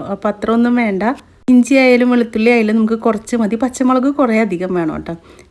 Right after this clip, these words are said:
അപ്പോൾ അതാ ഇഞ്ചിയുടെ തൊലിയൊക്കെ ഞാൻ കളഞ്ഞെടുക്കുന്നുണ്ട്. ഇതാവുമ്പോൾ നമുക്ക് ഇഞ്ചി അരിഞ്ഞെടുക്കൊന്നും വേണ്ട, തൊലി കളഞ്ഞിട്ട് നമുക്ക് ചതച്ചെടുക്കാൻ വേണ്ടിയിട്ടാണ്. അപ്പോൾ അതാ ഇഞ്ചി ഇതാ കണ്ടില്ലേ, കുറച്ച് ഇഞ്ചി എടുത്തിട്ടുള്ളൂ. പിന്നെ എന്താ കുറച്ച് വെളുത്തുള്ളി എടുത്തിട്ടുണ്ട്, കുറച്ചധികം പച്ചമുളക്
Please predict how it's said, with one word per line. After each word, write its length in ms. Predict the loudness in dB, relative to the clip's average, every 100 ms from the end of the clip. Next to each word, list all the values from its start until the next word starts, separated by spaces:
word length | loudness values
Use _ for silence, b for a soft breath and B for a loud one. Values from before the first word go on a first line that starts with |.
| -12
അപ്പോൾ 140 | -6 -2
അതാ 80 | 0
ഇഞ്ചിയുടെ 280 | 0 0 -2 -2
തൊലിയൊക്കെ 340 | -2 -4 -4
ഞാൻ 80 | -4 -2
കളഞ്ഞെടുക്കുന്നുണ്ട്. 840 | -2 -4 -6 -6 -6 -4 -4 -4 -6 _ _ _ -6
ഇതാവുമ്പോൾ 400 | 0 0 0 0
നമുക്ക് 220 | 0 0 0
ഇഞ്ചി 200 | 0 2
അരിഞ്ഞെടുക്കൊന്നും 600 | 2 2 0 -2 -2 -2 -2
വേണ്ട, 140 | -4 -2
തൊലി 160 | -2 0
കളഞ്ഞിട്ട് 320 | -2 -2 -4
നമുക്ക് 180 | -4 -4 -4
ചതച്ചെടുക്കാൻ 560 | -6 -6 -10 -8 -8 -8
വേണ്ടിയിട്ടാണ്. 360 | -8 -8 -8 -8
അപ്പോൾ 120 | -6
അതാ 100 | -4 0
ഇഞ്ചി 200 | 0 0 -2
ഇതാ 140 | -4 -4 -6
കണ്ടില്ലേ, 320 | -6 -4 -6 -8
കുറച്ച് 320 | -8 -8 -4 -2
ഇഞ്ചി 180 | 0 -2
എടുത്തിട്ടുള്ളൂ. 540 | -4 -6 -10 -8 -6 -8 -8 B B _
പിന്നെ 160 | -4 -2
എന്താ 100 | -2
കുറച്ച് 240 | -4 -6 -4
വെളുത്തുള്ളി 360 | -4 -6 -6 -6
എടുത്തിട്ടുണ്ട്, 420 | -6 -8 -10 -8 -6
കുറച്ചധികം 420 | -8 -6 -6 -4 -6
പച്ചമുളക് 440 | -8 -8 -8 -8